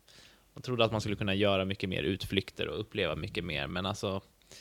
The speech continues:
två barn, det, det är svårt, liksom. Så det blev mycket hänga vid poolen och chilla och, liksom.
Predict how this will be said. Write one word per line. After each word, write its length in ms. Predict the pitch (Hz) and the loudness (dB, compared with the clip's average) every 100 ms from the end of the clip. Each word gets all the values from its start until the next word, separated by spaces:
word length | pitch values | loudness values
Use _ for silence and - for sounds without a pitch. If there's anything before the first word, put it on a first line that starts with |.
| - _ - - | -20 _ -16 -4
två 120 | 117 | -2
barn, 320 | 110 107 104 | 2 2 2
det, 240 | 101 98 92 | 2 2 0
det 220 | 90 82 | 0 -2
är 40 | |
svårt, 420 | - - - - | -4 -6 -6 -6
liksom. 360 | - - - - - - - - - | -14 -10 -10 -10 -14 -18 -18 -18 -20
Så 140 | - 104 | -10 -4
det 100 | 104 | 2
blev 200 | 104 95 | 2 2
mycket 500 | 95 - 87 69 - - | -2 0 0 0 -4 -8
hänga 200 | 101 87 | -4 -4
vid 180 | - | -4
poolen 540 | - 76 67 53 52 60 | -4 -2 -2 -4 -6 -6
och 240 | 50 - - - - | -8 -10 -14 -20 -10
chilla 500 | - 65 60 55 50 | -6 -6 -6 -6 -6
och, 240 | 50 50 | -6 -8
liksom. 460 | - - - - | -10 -12 -10 -10